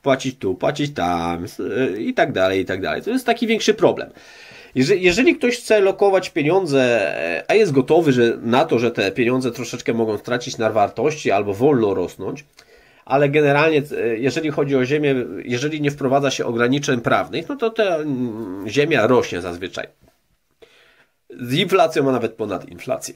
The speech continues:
bo ziemi jest coraz mniej. Oczywiście, jeżeli się wprowadza ograniczenia i wysokie podatki, to ta ze-, ziemia zaczyna tracić na wartości, no ale to już jest druga sprawa. Trzeba wtedy patrzeć, e, co się dzieje, <clears throat> co się dzieje na świecie, tak? W grunty, w grunty rolne, grunty,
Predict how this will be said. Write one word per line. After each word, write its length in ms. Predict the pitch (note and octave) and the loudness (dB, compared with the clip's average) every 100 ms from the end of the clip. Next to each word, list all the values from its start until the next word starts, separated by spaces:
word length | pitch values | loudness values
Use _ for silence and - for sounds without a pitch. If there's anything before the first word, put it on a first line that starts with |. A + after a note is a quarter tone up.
| - | -6
bo 200 | A2 B2+ | -2 0
ziemi 260 | C3 B2 | 2 2
jest 200 | A2+ G#2+ | 0 0
coraz 300 | A2+ G#2 G#2+ | -2 -2 -4
mniej. 160 | F2+ F2 | -6 -4
Oczywiście, 480 | F4 D4+ C#4 - F#3+ | -2 2 2 4 4
jeżeli 280 | D#3+ E3+ D#3 | 6 2 0
się 120 | D3 | -4
wprowadza 400 | - D#3 D3 D3 | 0 2 4 4
ograniczenia 680 | C3 C#3 C#3 D3+ C#3 C#3 D3 D3 - _ _ _ _ - | 4 2 2 2 4 4 2 -4 -18 _ _ _ _ -4
i 80 | C3 | 0
wysokie 340 | C#3 C#3+ C#3 | 0 2 0
podatki, 400 | C3+ C#3 C3+ D#3 | 2 4 4 0
to 80 | D3 | 0
ta 140 | C#3+ | 2
ze-, 220 | C#3 C#3+ - | 2 0 2
ziemia 260 | D3 D3 | 2 2
zaczyna 320 | C#3 D3 E3 | 0 0 -2
tracić 340 | F3 B3 - F#3 | 2 2 2 0
na 120 | C3 | 2
wartości, 640 | B2+ B2 A2+ - C3 D3+ D3 - - | 2 2 -2 -2 -2 -2 -4 -14 -6
no 60 | D#3 | 0
ale 160 | D#3 E3 | 2 2
to 80 | |
już 100 | G3 | 2
jest 140 | G3+ G#3 | 0 4
druga 280 | G#3 D#3 G2 | 4 4 2
sprawa. 460 | - F2 C2 A1+ C2 - F2+ | 0 -2 -2 -6 -10 -12 -10
Trzeba 640 | - B2+ B2+ A#2 A#2 G#2+ | -4 0 4 6 6 4
wtedy 280 | - B2 A#2+ | 0 -2 0
patrzeć, 480 | A#2+ C3 - A2 - _ - - - | 2 2 2 -4 -6 _ -20 -20 -14
e, 260 | - G2+ G2+ | -6 -2 -2
co 140 | - | -2
się 140 | E3 D3 | -4 0
dzieje, 360 | C3 B2 A2 - _ _ | 2 4 2 0 _ _
<clears throat> 300 | F#3 E3 C3 | -4 -4 -2
co 120 | G3 | -2
się 80 | D#3 | 0
dzieje 220 | D3 C3 | 2 2
na 100 | A#2 | 2
świecie, 340 | - F#2+ - | -2 -6 -6
tak? 160 | D2 - E2+ A#1 | -8 -6 -8 -10
W 80 | - | -8
grunty, 400 | B3+ D#4+ B3+ G#3 | -2 0 4 2
w 80 | A#2 | 2
grunty 340 | D#3 A#3 C3 | -2 2 4
rolne, 300 | C#3+ F#3 D#3 | 6 4 2
grunty, 540 | A#2+ D3 E3 D3 A#2+ | 4 4 4 2 2